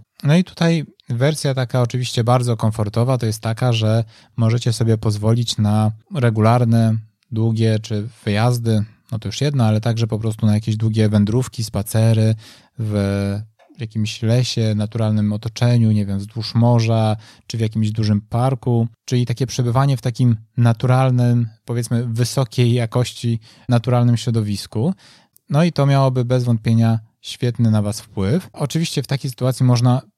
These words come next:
zresztą w każdej de facto, można jeszcze dodać sobie taki aspekt, e, powiedzmy, trochę uważnościowy, to znaczy skupić się na przykład na obserwowaniu tego, co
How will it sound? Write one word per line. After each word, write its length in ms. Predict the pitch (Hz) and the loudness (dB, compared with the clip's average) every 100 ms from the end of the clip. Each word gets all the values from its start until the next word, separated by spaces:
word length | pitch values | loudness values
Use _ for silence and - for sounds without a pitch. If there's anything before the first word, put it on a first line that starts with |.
| - | -20
zresztą 220 | - 120 | -6 -4
w 60 | |
każdej 300 | - 139 104 | -2 -2 0
de 80 | 104 | -4
facto, 320 | - 107 127 - - _ | -4 -4 -4 -4 -14 _
można 260 | 135 131 131 | 2 4 2
jeszcze 200 | 117 123 | 2 2
dodać 260 | 123 123 | 2 2
sobie 240 | - 117 113 | 0 -2 -2
taki 260 | 113 117 | -2 -2
aspekt, 480 | 113 - 113 110 - | -2 -2 -6 -6 -6
e, 180 | 110 107 | -6 -4
powiedzmy, 420 | 117 117 117 113 | -2 -4 0 -2
trochę 380 | 117 113 113 113 | 0 -2 -2 -4
uważnościowy, 840 | 151 120 107 107 104 131 165 139 | -2 0 2 2 0 0 2 0
to 100 | 120 | 0
znaczy 420 | 110 110 110 110 107 - _ | 0 0 0 -2 -2 -8 _
skupić 440 | - - 120 113 | -10 -6 -6 -4
się 120 | - | 0
na 80 | 113 | 0
przykład 400 | 110 117 113 110 | 0 -4 -4 0
na 240 | 107 107 110 _ _ _ | 2 2 -2 _ _ _
obserwowaniu 840 | 143 - - 120 113 107 110 117 | -10 -6 -2 0 0 0 2 2
tego, 340 | 110 113 110 107 | 2 0 0 -2
co 340 | - 104 104 | -2 -2 -2